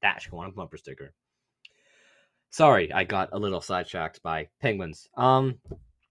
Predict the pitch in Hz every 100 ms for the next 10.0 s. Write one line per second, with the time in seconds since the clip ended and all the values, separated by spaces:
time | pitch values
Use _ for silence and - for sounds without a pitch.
0 | _ _ _ _ _ - 107 127 101 -
1 | _ - 160 151 113 - 117 120 139 139
2 | 127 123 117 113 - 156 147 160 147 156
3 | 143 139 143 139 135 139 135 131 - -
4 | _ 104 107 110 107 104 104 101 117 107
5 | 101 - - 180 165 110 80 - - _
6 | _ 92 85 78 67 - 98 98 - 156
7 | 151 156 156 143 160 156 156 156 202 214
8 | 143 - 185 202 196 202 180 196 180 170
9 | 143 110 123 87 - 80 78 - 69